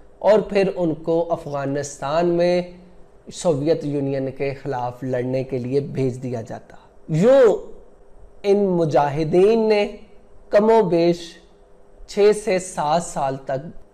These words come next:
सोवियत यूनियन की फ़ौजों पर ताबड़तोड़ हमले किए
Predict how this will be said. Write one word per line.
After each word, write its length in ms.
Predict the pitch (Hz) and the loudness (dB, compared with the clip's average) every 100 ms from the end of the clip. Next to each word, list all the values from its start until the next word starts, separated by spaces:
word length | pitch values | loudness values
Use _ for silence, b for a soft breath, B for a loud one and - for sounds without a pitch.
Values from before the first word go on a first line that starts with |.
| - | -20
सोवियत 640 | - 180 156 170 208 214 | -4 0 2 2 2 2
यूनियन 420 | 160 156 147 143 139 | 0 -2 0 -2 -4
की 160 | 143 | -8
फ़ौजों 480 | 135 143 131 143 135 | -8 -8 -6 -6 -8
पर 180 | 135 131 | -6 -8
ताबड़तोड़ 960 | - 165 165 160 185 170 156 139 139 | -6 0 0 2 0 0 -2 0 -2
हमले 400 | - 135 139 147 | -4 -4 -2 -2
किए 440 | 143 135 131 131 | -2 -6 -8 -8